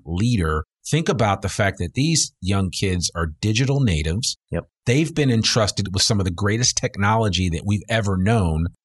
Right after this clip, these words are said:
Speaker 1: in the last ten years.
Speaker 2: That's right.
Speaker 1: And they have shepherded it. And whatever you think about social media and all that other stuff, they are taking it and using it
Speaker 2: They've
Speaker 1: and
Speaker 2: mastered it.
Speaker 1: leveraging it to their advantage.
Speaker 2: That's right.
Speaker 1: And then that's, that same ingenuity,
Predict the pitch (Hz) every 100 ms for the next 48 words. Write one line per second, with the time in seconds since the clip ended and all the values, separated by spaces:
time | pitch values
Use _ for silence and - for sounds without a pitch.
0 | _ - 113 98 98 117 110 101 - -
1 | - - 135 113 98 120 82 55 - -
2 | 82 90 90 - _ - 107 98 95 92
3 | 76 127 131 123 110 101 92 - 147 131
4 | 123 104 101 107 113 - 110 113 120 120
5 | 156 160 147 147 131 113 101 117 107 107
6 | 104 127 123 107 104 98 98 127 113 -
7 | 101 98 - _ - 160 240 139 - 175
8 | 175 139 107 98 - - 131 135 135 156
9 | 196 147 143 98 90 120 120 123 175 165
10 | 127 107 104 110 - 131 107 120 120 107
11 | 92 120 165 95 78 - 90 98 90 -
12 | _ 123 127 123 127 143 - - - 135
13 | - - 160 175 - 165 156 156 147 101
14 | 82 82